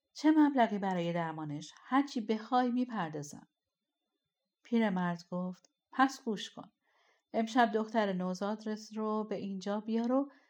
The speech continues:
سیاه رگش رو بزن و خونش رو روی زخم‌های دوستت بمال. اون بهبود پیدا می‌کنه و فوراً خوب می‌شه.»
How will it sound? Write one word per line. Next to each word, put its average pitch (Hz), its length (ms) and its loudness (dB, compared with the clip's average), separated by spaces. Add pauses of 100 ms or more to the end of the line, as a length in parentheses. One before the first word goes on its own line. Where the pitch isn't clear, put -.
(120)
سیاه 175 540 -2
رگش 180 340 -6
رو 175 60 -2
بزن 185 380 -4
و 214 200 -6
خونش 185 520 -8
رو 185 280 -2
روی 170 220 -4
زخم‌های 165 580 -8
دوستت 156 460 -12
بمال. 143 320 -14 (600)
اون 185 300 0
بهبود 196 440 0
پیدا 202 320 -2
می‌کنه 180 480 -6
و 180 100 -6
فوراً 240 600 0 (120)
خوب - 360 -6
می‌شه.» 151 420 -16